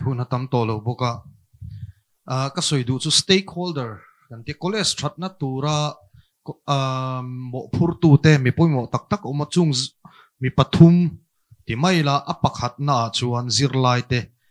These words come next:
soi ma sak ka dua stakeholder a. Zirlai te hi ka ma thu soi na soi ang khan, coaching kan han buat saya college in. Culture kan in hu zo lo ani. Man kuma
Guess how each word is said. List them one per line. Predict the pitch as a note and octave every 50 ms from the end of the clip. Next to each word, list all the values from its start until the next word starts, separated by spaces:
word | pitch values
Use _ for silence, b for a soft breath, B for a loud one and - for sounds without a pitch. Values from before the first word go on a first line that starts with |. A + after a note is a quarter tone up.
| _ _ _ _
soi | - - A#2+ A2+ G#2+
ma | A#2
sak | - - - - -
ka | - A2
dua | G2+ G#2 G#2
stakeholder | G2+ - - B2+ A#2 - - A2+ G#2+ G#2+ - F#2+ F2
a. | F2+ G2 G2+ - _ _ _ _ _ _ _ _ -
Zirlai | C3+ D#3+ F#3 F#3 F3+ F3+ F3+ E3+
te | - E3+ D#3
hi | D3+ D#3 D#3 D3+ D3+ D3 - _ _ _ _
ka | _ - D3+ D#3 D#3 D3+ D3+ D3+ C#3 G#2
ma | C#3+ E3+ F3 F3
thu | E3+ - E3 E3
soi | - E3 D#3 C3+
na | B2+ C3 C3 -
soi | - A#2 G#2+
ang | G2 G2 F#2+
khan, | - A#2 A#2 A2+ A2 A2+ _ _ _ _ _ _ _ _
coaching | _ F#3+ G3 G3 - - F#3+ D#3+
kan | C3 - D3 D3 D3
han | C#3 B2+ A#2
buat | A2 C3+ C#3+ B2 -
saya | - - - G#2+ G#2 G#2+ A2 G#2+ A2 A2 - _ _ _ _ _ _ _ _ _ _
college | _ - A#2+ A#2+ A#2 G#2 - - G#2 F2+
in. | E2 E2+ _ _ _ _ _ _ _ _ _
Culture | E3+ F3 F3 E3+ - C3+ A2+ -
kan | - B2+ C3
in | B2 G#2+
hu | E2+ G2+ F#2+
zo | F#2+ G2+ G#2+
lo | A2 G2+ G2
ani. | G#2 G#2 G2 F#2 E2+ _ _ b b b b b b _ _
Man | B2+ C#3+ F3+ F#3
kuma | - D3+ C3 C3 C3